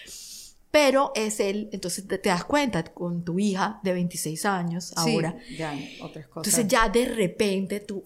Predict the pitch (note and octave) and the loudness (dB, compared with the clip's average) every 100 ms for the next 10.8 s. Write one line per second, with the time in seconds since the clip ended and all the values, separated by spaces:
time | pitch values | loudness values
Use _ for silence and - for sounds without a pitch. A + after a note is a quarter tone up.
0 | - G#3 F#3 - - A3 G#3+ B3 - - | -8 -6 -6 -6 -2 -2 0 -4 -6 -12
1 | _ _ - A3 G3 F3 - A#3+ G3 F#3+ | _ _ -10 -8 -4 0 2 2 0 0
2 | A#3 C4 - A3+ G#3 G3+ G3 F#3+ A3 A3 | 0 -2 -4 -4 -4 -4 -6 -4 -6 -6
3 | B3+ B3+ C4 C4 D#4+ A#4+ C4+ G#3 F3+ E3 | -6 -8 -8 -4 -4 -2 -2 -2 -4 -4
4 | - F3 D#3 - - E3+ C#3+ D3+ E3 D#3 | 0 0 0 -8 -12 -12 -10 -8 -4 0
5 | A#3+ A#3+ A3+ A#3+ C#4 D4 - F4 F4 E3 | 2 4 4 2 2 0 0 4 4 2
6 | F3 - - _ _ _ _ G3 G3+ G#3 | -4 -12 -18 _ _ _ _ -4 -2 2
7 | G3 F#3+ - C4 B3+ C4 D#4 D#4+ A#3+ E3+ | 2 2 0 4 4 4 4 4 4 4
8 | A#3 A3 G#3 A3 G#3+ A#3 C#4 E4 E4+ A#4+ | 4 4 4 4 0 2 4 4 2 2
9 | F#4 G4+ D#4 F#4 - - C#5 C5 B4+ B4 | 2 0 -4 -6 -6 0 0 0 -6 -8
10 | A4 - C#4 - C4 C#4 A3 D4 | -2 0 0 2 2 2 2 2